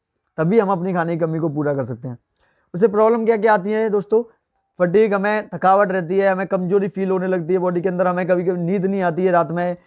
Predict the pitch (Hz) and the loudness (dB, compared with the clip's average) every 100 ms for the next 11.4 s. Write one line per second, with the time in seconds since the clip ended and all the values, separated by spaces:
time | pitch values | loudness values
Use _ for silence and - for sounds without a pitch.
0 | _ - 208 196 220 202 190 190 185 175 | _ -4 -2 2 2 2 -2 -2 0 0
1 | 165 175 185 175 175 185 170 185 190 - | 2 2 2 -2 -2 -2 -2 -2 -4 -4
2 | 180 175 180 170 170 180 175 _ _ - | -4 -2 -2 -2 -2 -4 -4 _ _ -6
3 | 143 160 202 208 214 208 196 190 180 170 | -2 0 0 0 0 -2 -2 0 -2 -2
4 | 175 170 180 175 170 170 170 175 165 151 | -4 -4 -2 -2 -2 -2 -2 -2 -2 -2
5 | 165 175 - _ _ 143 170 180 185 180 | -2 -2 -8 _ _ 0 0 2 0 0
6 | 196 185 185 202 170 180 196 190 180 175 | 0 0 0 -2 -4 0 2 2 2 2
7 | 175 175 180 _ _ 160 170 190 185 175 | 2 0 -2 _ _ -6 -4 0 0 0
8 | 175 160 190 190 190 180 165 175 180 180 | 0 4 4 2 -2 -4 -2 0 0 -2
9 | _ _ - 156 180 170 175 180 185 151 | _ _ -20 -10 -2 2 2 2 0 -4
10 | 165 185 170 170 185 170 175 185 185 175 | 0 0 2 2 2 0 -2 -2 0 0
11 | 156 175 175 180 | 2 0 -2 -6